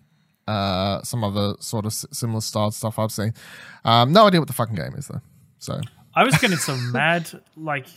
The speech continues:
Speaker 2: Last Airbender vibes from this. Like, that was, uh, I was like, "Man, like, you
Speaker 1: yeah.
Speaker 2: got
Speaker 1: Well,
Speaker 2: characters."
Speaker 1: it's like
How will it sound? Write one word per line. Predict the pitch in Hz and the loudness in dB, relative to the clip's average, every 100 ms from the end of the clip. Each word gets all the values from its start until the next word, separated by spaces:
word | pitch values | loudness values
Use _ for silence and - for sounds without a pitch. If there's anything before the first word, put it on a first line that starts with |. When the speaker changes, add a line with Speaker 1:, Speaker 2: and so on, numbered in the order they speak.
| - | -14
Speaker 2:
Last | 151 143 143 135 | -4 -2 -2 -6
Airbender | 123 131 131 139 147 _ - | -6 -8 -8 -10 -10 _ -10
vibes | 143 127 139 - | -4 -4 -4 -8
from | 156 | -10
this. | 165 220 - | -10 -10 -14
Like, | 131 117 | -14 -12
that | 139 139 | -12 -12
was, | 139 123 - | -12 -12 -14
uh, | 135 120 123 _ _ _ _ _ _ _ _ - | -16 -16 -18 _ _ _ _ _ _ _ _ -16
I | |
was | 143 | -16
like, | 127 | -14
"Man, | 143 147 113 _ _ _ | -14 -14 -16 _ _ _
like, | 160 - | -20 -18
you | 156 | -10
Speaker 1:
yeah. | 113 | -6
Speaker 2:
got | 101 156 | -2 2
Speaker 1:
Well, | 185 | 2
Speaker 2:
characters." | 156 175 | 2 -4
Speaker 1:
it's | 175 208 | 2 4
like | 180 - | 4 0